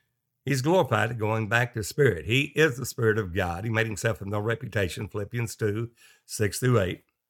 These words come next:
And that means emptied out of glory, made himself void,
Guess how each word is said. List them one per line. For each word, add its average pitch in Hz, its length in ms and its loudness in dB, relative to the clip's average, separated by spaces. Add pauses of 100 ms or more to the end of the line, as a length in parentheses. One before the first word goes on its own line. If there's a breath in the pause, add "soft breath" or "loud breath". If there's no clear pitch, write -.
(840)
And 123 380 6
that 139 200 2
means 117 300 0
emptied 113 320 -2
out 98 160 0
of 98 100 -4
glory, 92 300 0
made 113 180 2
himself 101 420 -2
void, 90 540 -2